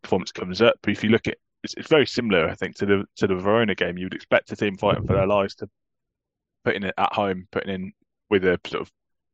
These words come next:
thinking that this has been a really realistic opportunity to win a game. But again, I think there is the potential there that Torino do just turn up and, and given their good away, away form, have probably got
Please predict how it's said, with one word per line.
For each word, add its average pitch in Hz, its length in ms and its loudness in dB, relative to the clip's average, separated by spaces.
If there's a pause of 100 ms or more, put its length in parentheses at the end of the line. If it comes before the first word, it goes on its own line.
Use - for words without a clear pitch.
thinking 92 240 -2
that 90 60 -4
this 98 140 -2
has 90 100 -12
been 98 160 -4
a 90 60 -6
really 92 220 2
realistic 92 520 0
opportunity 95 520 -6
to - 140 -16
win 92 160 -2
a 85 40 -4
game. 90 440 0
But 90 180 4 (1200)
again, 110 260 4
I 95 100 2
think - 540 -6
there 101 180 4
is 104 120 2
the 95 100 0
potential 95 500 -6
there 95 240 2
that 92 220 2 (600)
Torino 98 260 -2
do 101 160 -2
just 98 180 -10
turn 92 220 -4
up 92 200 -6
and, 90 260 -8
and 95 240 -8
given 98 220 2
their 92 140 2
good 95 180 2
away, 92 360 0
away 98 300 2
form, 82 380 -4 (840)
have 107 100 -4
probably 95 340 0
got - 280 4